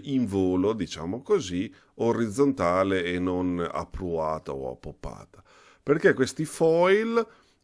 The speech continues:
possono essere, ehm, aggiustati, possono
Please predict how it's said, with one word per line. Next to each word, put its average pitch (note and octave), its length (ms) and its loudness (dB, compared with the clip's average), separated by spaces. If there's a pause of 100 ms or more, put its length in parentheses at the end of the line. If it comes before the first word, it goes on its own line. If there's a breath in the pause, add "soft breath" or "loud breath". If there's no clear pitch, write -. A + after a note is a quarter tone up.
possono A2 840 2
essere, F2+ 1080 -4 (480 soft breath)
ehm, D#2 960 -6
aggiustati, F#2+ 1080 -4
possono E2 1000 -6